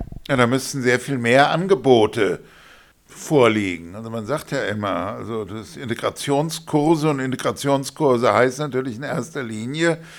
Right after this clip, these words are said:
Sprachkurse und das ist offensichtlich unterfinanziert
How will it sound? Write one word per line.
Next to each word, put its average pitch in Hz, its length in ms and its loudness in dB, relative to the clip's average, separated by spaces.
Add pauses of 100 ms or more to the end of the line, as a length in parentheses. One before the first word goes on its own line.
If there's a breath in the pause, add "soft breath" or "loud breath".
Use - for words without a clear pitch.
(400 loud breath)
Sprachkurse 143 1700 4
und 143 400 -6
das 127 200 -4
ist - 380 -10
offensichtlich 123 760 -4
unterfinanziert 113 1080 -2